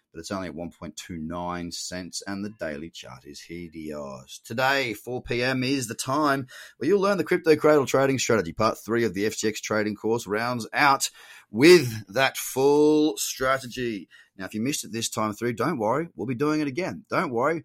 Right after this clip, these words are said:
There's plenty of new stuff we'll be doing with F T X. They bloody well listen. They're pretty good at what they do, and there's a platform that I use. So go and open an account. Um, this is not an advertisement for them, by the way.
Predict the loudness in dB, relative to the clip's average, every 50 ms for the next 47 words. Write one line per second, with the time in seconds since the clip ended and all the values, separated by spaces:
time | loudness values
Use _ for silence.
0 | _ _ _ _ -20 -20 _ -6 -4 -4 -2 -2 -2 -2 -4 -4 -2 -2 -2 -2
1 | -2 -2 -4 -2 -2 -2 -2 -2 -2 -2 -2 -2 -4 -4 -6 -4 -4 -4 -4 -6
2 | -8 -12 -12 _ _ _ _ _ _ -14 -4 -2 -2 0 0 0 0 0 0 0
3 | -2 -2 -2 -2 -4 -6 -8 -14 -14 _ -4 -4 -2 -2 0 0 2 0 0 0
4 | 0 -2 -2 0 0 2 2 2 0 -4 -10 -20 _ _ -16 -14 -14 -14 _ -4
5 | -4 -4 -4 -6 -8 -8 -6 -4 -2 -2 -2 -2 -4 -6 -6 -6 -8 -10 -8 -6
6 | -4 -4 -4 -4 -6 -6 _ -10 -12 -12 _ 0 4 4 4 4 4 0 -6 -6
7 | _ -20 -20 -20 _ _ -6 -4 -2 -2 -2 -2 -4 -8 -8 _ -8 -6 -6 -6
8 | -6 -4 -4 -4 -2 0 0 0 0 0 0 0 0 -2 -6 -12 -12 -4 -2 -2
9 | 0 0 2 2 2 4 4 2 2